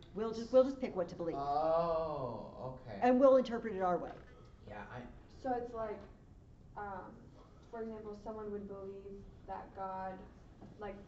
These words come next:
Speaker 3: John three sixteen, like, he loves the world, like, he came to save it. Um, ver-, and then you, and then they turn, like, they don't believe in, that they're the wrath of God.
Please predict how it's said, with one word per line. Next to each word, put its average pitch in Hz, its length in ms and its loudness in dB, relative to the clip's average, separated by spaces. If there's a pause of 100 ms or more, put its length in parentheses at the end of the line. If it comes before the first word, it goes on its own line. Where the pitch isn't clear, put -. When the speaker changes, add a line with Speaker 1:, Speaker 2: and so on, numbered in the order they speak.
(100)
Speaker 3:
John 196 240 -10
three 196 100 -10
sixteen, 196 440 -14
like, 185 120 -18 (100)
he 214 60 -14
loves 208 280 -6
the 208 100 -14
world, 196 200 -14
like, 185 100 -16 (160)
he 214 60 -16
came 208 200 -12
to 202 60 -16
save 208 120 -12
it. 196 240 -16 (540)
Um, 196 180 -18 (220)
ver-, 202 140 -12 (120)
and 208 80 -8
then 196 120 -8 (180)
you, 208 100 -12 (140)
and 214 80 -10
then 208 100 -8
they 202 220 -6
turn, 233 240 -8
like, 196 160 -10
they 208 100 -2
don't 214 220 -4
believe 196 260 -4
in, 190 80 -12 (240)
that 190 180 -12
they're 190 180 -10 (680)
the 190 80 -8
wrath 185 200 -6
of - 160 -16
God. - 100 -14